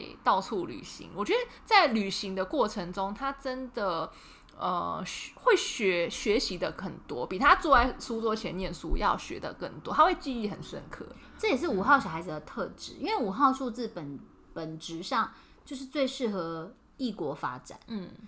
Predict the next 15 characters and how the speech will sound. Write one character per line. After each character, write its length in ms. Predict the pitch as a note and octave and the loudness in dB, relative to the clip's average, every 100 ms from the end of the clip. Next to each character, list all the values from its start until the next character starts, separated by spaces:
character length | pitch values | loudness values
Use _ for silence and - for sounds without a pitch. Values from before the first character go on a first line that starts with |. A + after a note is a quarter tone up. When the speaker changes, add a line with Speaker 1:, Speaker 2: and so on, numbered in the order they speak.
| - - | -20 -4
Speaker 2:
最 140 | C#4 | -2
适 180 | C4+ A#3 | 0 0
合 140 | F3+ | 0
移 300 | E3+ E3 D#3 | -4 -6 -6
民， 440 | F3 D#3 C#3+ D#3 F#3+ _ _ _ - | -4 -4 -6 -10 -14 _ _ _ -6
最 120 | B3+ | -4
适 180 | F3 A#3+ | -2 0
合 120 | F#3+ | -2
谈 320 | F#3 F3+ F3 | -2 -10 -8
异 80 | A#3 | -6
国 180 | F#3+ D#3+ | -4 -4
恋 220 | F#3+ D#3+ | -2 -4
情 300 | D#3+ - D#3+ | -6 -8 -12
的 120 | D#3 | -12
数 200 | D#3+ E3+ | -10 -10